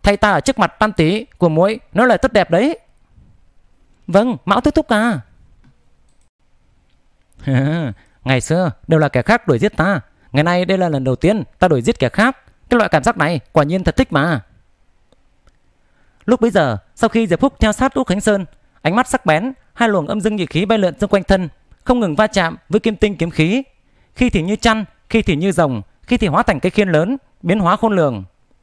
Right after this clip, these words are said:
Mà trong tay của hắn, một thanh kim bài cao ước chừng mười trượng, giống như một bức tường vàng, không ngừng hạ xuống, đánh thật mạnh hướng Úc Khánh Sơn. Chiêu thức vô cùng đơn giản, chỉ là một chiêu chính là đánh xuống, định dùng một chiêu đơn giản nhất,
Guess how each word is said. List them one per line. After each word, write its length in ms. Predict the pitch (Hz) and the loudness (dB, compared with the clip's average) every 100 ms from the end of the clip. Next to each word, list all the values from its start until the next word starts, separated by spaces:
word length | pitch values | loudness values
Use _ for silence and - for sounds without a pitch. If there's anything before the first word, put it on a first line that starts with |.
| _ _ _ _ _ _ _ - | _ _ _ _ _ _ _ -6
Mà 220 | 180 185 | 0 0
trong 140 | 226 220 | 0 -2
tay 140 | 233 | -2
của 100 | 160 | 0
hắn, 240 | 151 226 269 _ - | -2 -4 -8 _ -4
một 160 | 190 | 0
thanh 120 | 240 226 | 0 -2
kim 160 | 226 | 0
bài 280 | 180 156 113 _ - | 2 0 -2 _ -2
cao 140 | 208 | 0
ước 160 | 220 - | 0 -2
chừng 180 | 165 | -2
mười 100 | 156 | -2
trượng, 300 | 139 165 156 - _ - | 0 -2 -2 -8 _ -2
giống 180 | 233 233 | 0 0
như 100 | 226 | -2
một 120 | 180 | -2
bức 180 | 254 - | -2 0
tường 160 | 160 | -2
vàng, 280 | 143 143 120 - _ | 2 0 -2 -10 _
không 200 | 233 214 | -2 0
ngừng 160 | 160 | -2
hạ 140 | 147 - | -2 -2
xuống, 320 | 147 190 277 _ _ - | -2 -2 -4 _ _ -6
đánh 120 | 214 | -2
thật 160 | 247 | 0
mạnh 220 | 180 175 - - | -2 -4 -8 -4
hướng 160 | 170 | -2
Úc 140 | 240 247 | 0 -2
Khánh 120 | 202 | -2
Sơn. 280 | - 190 170 - _ _ _ _ - | 0 0 -2 -12 _ _ _ _ 0
Chiêu 160 | 220 | 0
thức 160 | 240 - | 2 -2
vô 100 | 233 | -2
cùng 180 | 233 160 | 0 0
đơn 120 | 202 | 0
giản, 320 | 180 151 110 - _ _ - | 0 0 0 -8 _ _ -2
chỉ 100 | 190 | 0
là 120 | 180 | 0
một 200 | 175 - | -4 -2
chiêu 260 | 240 240 202 _ - | 0 0 -4 _ -4
chính 140 | 240 | 0
là 80 | 208 | 0
đánh 160 | 151 | -2
xuống, 300 | - 170 208 285 _ _ 180 | 0 0 0 -6 _ _ -4
định 180 | 190 | -4
dùng 160 | 165 170 | -2 -2
một 140 | 160 | -2
chiêu 200 | - 220 | 0 0
đơn 160 | 214 208 | 2 0
giản 180 | 170 127 | 0 0
nhất, 200 | 247 | -2